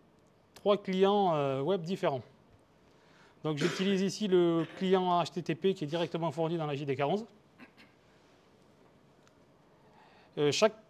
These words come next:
j'ai exposé les clients pour qu'on puisse voir ce qui se passe, euh, côté Postman. Et là, le code est identique pour celui qui va appeler la partie deux cent quatre ou pour celui qui va appeler la partie quatre cent quatre.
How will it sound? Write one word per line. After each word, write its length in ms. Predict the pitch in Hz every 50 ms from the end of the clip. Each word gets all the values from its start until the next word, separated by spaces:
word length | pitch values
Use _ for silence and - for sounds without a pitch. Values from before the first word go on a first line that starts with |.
| _
j'ai 260 | 214 190 170 - 180 185
exposé 380 | 175 - - 196 190 185 214
les 80 | 190 175
clients 260 | - 180 180 190 190
pour 160 | - - 143
qu'on 120 | - 165 135
puisse 160 | 156 156 143
voir 180 | 151 175 165
ce 80 | - -
qui 100 | - 156
se 60 | -
passe, 260 | - - 170 156 -
euh, 120 | 147 135 123
côté 240 | - 143 - 139 -
Postman. 420 | - 135 - - 156 190 226 226 - - - _ _ _ _ _ _ _ _ _ - - - - - _ -
Et 720 | 170 160 156 156 156 147 147 139 139 139 135 135 139 143 143
là, 120 | 151 170 208
le 140 | 220 196 151
code 420 | - - 208 214 202 233 226 220 -
est 180 | 151 139 - -
identique 580 | 214 202 196 185 185 - 226 233 - - - - _ _ _ _ _ _ _
pour 200 | _ 180 156 -
celui 320 | - - 185 175 196 208 202
qui 120 | - 170
va 120 | 156 170 165
appeler 240 | - - 175 180
la 80 | 170 160
partie 320 | - 180 160 - - 190 170
deux 140 | 156 175 160
cent 180 | - 165 156
quatre 320 | 143 - 202 202 - - - _ _ _ -
ou 60 | 160
pour 180 | 131 - 151 -
celui 180 | 156 156 180
qui 100 | 180 175 160
va 80 | 156
appeler 180 | 147 - 185 180
la 80 | 160 139
partie 240 | 156 147 - 185
quatre 160 | 170 175 160 -
cent 120 | 170 156
quatre. 280 | - 131 - - -